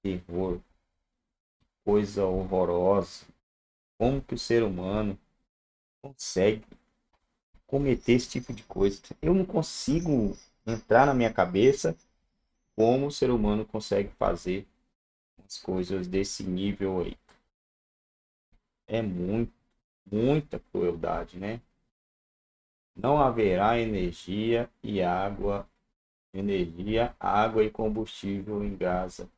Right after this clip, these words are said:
até a libertação dos reféns. Fecha aspas aí. Tomara, né? Tomara que seja assim,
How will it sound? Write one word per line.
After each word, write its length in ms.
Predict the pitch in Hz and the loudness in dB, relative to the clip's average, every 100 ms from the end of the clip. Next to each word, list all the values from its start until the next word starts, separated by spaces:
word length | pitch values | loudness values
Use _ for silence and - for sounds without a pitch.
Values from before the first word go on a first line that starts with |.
| _ _ _ _ _ _ _ | _ _ _ _ _ _ _
até 460 | - _ - 95 - _ _ _ _ - | -20 _ -2 -2 -2 _ _ _ _ -10
a 80 | |
libertação 1040 | 92 - 90 92 - 90 - - 92 92 95 | -6 -4 -4 -4 -4 -4 -4 -12 -8 -8 -8
dos 300 | 92 90 - - - _ _ _ _ | -10 -12 -16 -20 -20 _ _ _ _
reféns. 1040 | - _ 87 92 101 92 - - - - _ _ _ - | -20 _ -6 -4 -4 -8 -14 -16 -16 -18 _ _ _ -8
Fecha 580 | 92 - - 85 87 92 | -6 -4 -4 -2 0 -2
aspas 480 | - - - 87 | -4 -10 -10 -8
aí. 240 | 90 87 - _ _ _ _ _ _ - | -6 -8 -10 _ _ _ _ _ _ -8
Tomara, 500 | 113 113 110 107 98 | 0 6 6 6 2
né? 240 | 113 123 _ _ _ _ - | -2 -4 _ _ _ _ -10
Tomara 560 | 90 87 90 101 107 | -2 2 4 4 2
que 180 | 107 104 | -2 -12
seja 600 | - - 95 95 98 98 _ _ _ _ _ _ _ _ _ - | -10 -6 -4 -4 -6 -8 _ _ _ _ _ _ _ _ _ -12
assim, 840 | 87 - - 95 117 139 151 | -12 -10 -4 -2 0 0 0